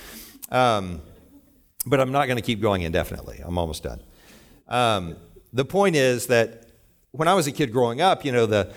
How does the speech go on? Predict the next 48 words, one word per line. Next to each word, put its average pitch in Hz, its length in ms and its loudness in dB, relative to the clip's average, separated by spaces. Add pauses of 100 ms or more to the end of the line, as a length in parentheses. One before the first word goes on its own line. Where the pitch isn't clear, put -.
(140)
"Oh, 95 180 2
be 95 120 -4
careful, 127 260 2
little 123 160 2
hands, 123 260 0
what 117 120 -2
you 131 80 -10
do, 143 220 2
be 110 40 -8
careful, 120 280 0
little 123 100 -2
feet, 123 140 0
where 117 120 -2
you 107 80 -4
go, 143 240 4
be 110 80 -4
careful," 113 420 0
you 98 120 0
know, 95 40 2
whatever. 92 280 0 (320)
The 113 160 0
Father 131 260 2
up 101 80 -2
above 113 240 2
is 104 80 -8
looking 139 240 -2
down 131 180 2
in 120 120 -4
love. 107 560 0 (400)
Well, 185 280 -8
I 196 80 -6
didn't, 254 400 -8
you 180 120 -4
know, 131 120 2
the, 127 160 -6
the 196 120 -6
word 247 240 2
love 117 400 0
was 82 220 -6
there, 82 420 0
but 98 160 0
I 104 80 4
mean, 120 160 -4
that's 180 160 -2
not 175 160 0
what 117 100 2
I 101 160 0
heard. 98 540 0